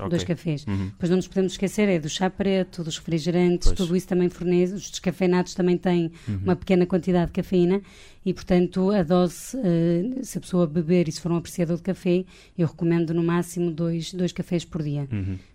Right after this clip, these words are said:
Speaker 1: Dois cafés por dia, sim.
Speaker 2: Muito bem, doutora. Pronto, eu acho que ao nível da, daquilo que são as, as melhores dicas, eh, para este verão, e não só, já estão, já estão, eh, arrumadas. Eh,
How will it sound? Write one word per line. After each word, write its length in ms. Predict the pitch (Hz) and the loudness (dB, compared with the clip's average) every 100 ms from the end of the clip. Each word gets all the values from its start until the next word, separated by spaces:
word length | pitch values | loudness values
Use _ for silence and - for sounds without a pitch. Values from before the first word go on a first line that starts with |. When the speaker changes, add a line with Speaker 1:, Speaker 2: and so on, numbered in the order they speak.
| - | -8
Speaker 1:
Dois 120 | 165 | -8
cafés 220 | - 165 | -6 -8
por 140 | - 214 | -6 -12
dia, 120 | 247 | -12
sim. 240 | - 165 135 | -8 -6 -4
Speaker 2:
Muito 280 | 107 104 101 | -4 -4 -4
bem, 100 | 95 | -4
doutora. 360 | 92 98 95 - - | -4 -6 -8 -12 -6
Pronto, 280 | 110 107 - | -2 -2 -2
eu 140 | 131 | 0
acho 220 | 131 131 - | 0 -2 -6
que 120 | - | -4
ao 100 | 107 | 0
nível 280 | 110 107 104 | 0 0 0
da, 220 | 101 101 | 0 -2
daquilo 300 | 95 95 104 | -2 -4 -6
que 80 | 90 | -6
são 160 | - 98 | -4 -4
as, 220 | 92 - - | -4 -6 -6
as 160 | 92 | -6
melhores 320 | 98 101 101 | -2 0 0
dicas, 480 | 101 104 107 101 - - - - - - - | -2 -4 -4 -6 -8 -12 -20 -20 -20 -20 -10
eh, 100 | 92 | -8
para 240 | 87 101 | -6 -4
este 180 | 98 - | -4 -4
verão, 220 | 113 120 | -2 0
e 40 | 107 | 2
não 120 | 98 | 0
só, 260 | 98 98 95 | -2 -4 -4
já 140 | 98 | -6
estão, 400 | 92 95 90 90 | -8 -8 -8 -8
já 140 | 90 | -10
estão, 360 | 95 - 90 90 | -10 -8 -8 -6
eh, 160 | 90 95 | -8 -8
arrumadas. 600 | - 107 110 113 120 - - - - - | -4 0 2 2 -2 -6 -12 -20 -20 -8
Eh, 260 | 120 127 | 0 0